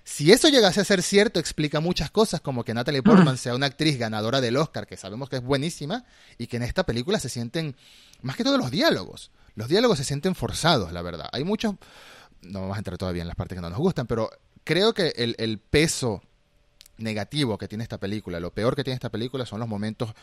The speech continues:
Speaker 1: más íntimos entre Padme y Anakin.
Speaker 2: Sí,
Speaker 1: Pero
Speaker 2: los
Speaker 1: tiene
Speaker 2: momentos
Speaker 1: muchas cosas
Speaker 2: románticos.
Speaker 1: buenas, sí, pero tiene muchas cosas buenas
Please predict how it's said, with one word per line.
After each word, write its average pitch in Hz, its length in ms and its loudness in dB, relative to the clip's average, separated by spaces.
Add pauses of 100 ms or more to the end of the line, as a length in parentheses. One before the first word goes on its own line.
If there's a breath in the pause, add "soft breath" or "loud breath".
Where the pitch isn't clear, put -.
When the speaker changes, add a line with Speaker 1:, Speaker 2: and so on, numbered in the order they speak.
(240 soft breath)
Speaker 1:
más 127 180 -2
íntimos 156 420 0
entre 101 220 -6
Padme 101 400 -4
y 90 120 -10
Anakin. 71 500 -14 (200)
Speaker 2:
Sí, 170 120 4
Speaker 1:
Pero 160 80 10
Speaker 2:
los 151 80 8
Speaker 1:
tiene 170 160 8
Speaker 2:
momentos - 20 6
Speaker 1:
muchas 147 260 6
cosas 135 220 0
Speaker 2:
románticos. 110 40 -6
Speaker 1:
buenas, - 380 -10
sí, - 180 -14 (120)
pero 113 160 -6
tiene 185 140 0
muchas 165 200 -2
cosas 107 220 -10
buenas 80 380 -16